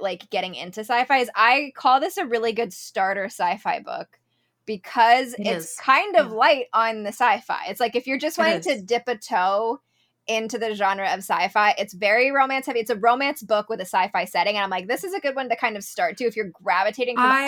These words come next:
Speaker 1: other genres."
Speaker 2: I agree. I think, again, the problems
Speaker 1: <laughs>
Speaker 2: were me.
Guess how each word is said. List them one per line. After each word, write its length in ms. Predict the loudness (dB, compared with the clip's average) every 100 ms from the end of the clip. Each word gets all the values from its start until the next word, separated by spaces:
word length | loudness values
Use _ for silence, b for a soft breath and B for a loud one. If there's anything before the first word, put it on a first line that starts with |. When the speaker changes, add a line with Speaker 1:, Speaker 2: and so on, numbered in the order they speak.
| 4
Speaker 1:
other 200 | 2 -2
genres." 840 | 0 -2 -2 -8 -10 -12 -16 -16 _ -4
Speaker 2:
I 80 | 0
agree. 720 | 0 -2 -4 -6 -6 -12 -18 _ -4
I 160 | -4 -4
think, 280 | -4 -4 -4 -10 _ -8
again, 500 | -2 -2 -2 -8 -12 -12
the 100 | -8
problems 760 | -2 -2 -2 -4 -4 -6 -14
Speaker 1:
<laughs> 40 | -8
Speaker 2:
were 160 | -6
me. 500 | -2 -2 -4 -6 -12